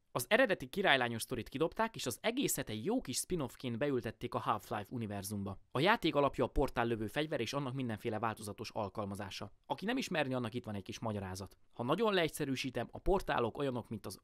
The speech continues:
ajtók. Itt vagyok én. Ez itt vegyszer. Át kell jutnom ide.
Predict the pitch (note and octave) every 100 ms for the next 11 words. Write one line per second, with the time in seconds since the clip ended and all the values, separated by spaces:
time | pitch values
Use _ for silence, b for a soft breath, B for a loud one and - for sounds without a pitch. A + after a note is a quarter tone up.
0 | _ A2+ G#2 - G2+ F#2 - - - _
1 | A#3+ - D#3+ B2 G#2+ F2+ - _ _ _
2 | _ _ F3 F3+ - G2 - G#2 - -
3 | _ _ _ E3+ - - A#2 D#3+ F3 D3+
4 | G2